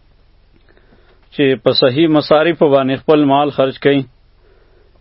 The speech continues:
په شرعي شرطونو سره او په صحیح مقاصدو سره، د هغې حال څه دی؟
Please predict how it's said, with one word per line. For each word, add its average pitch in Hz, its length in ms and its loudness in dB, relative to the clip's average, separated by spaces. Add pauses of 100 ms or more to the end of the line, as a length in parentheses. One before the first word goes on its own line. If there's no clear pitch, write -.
(140)
په 135 100 0
شرعي 139 500 0
شرطونو 147 500 0
سره 135 280 0 (2250)
او 151 140 4 (100)
په 135 180 0 (180)
صحیح 147 280 0
مقاصدو 147 640 0
سره، 135 260 0 (440)
د 139 120 -6
هغې 139 320 2
حال 139 240 2
څه 127 160 0
دی؟ 107 160 -2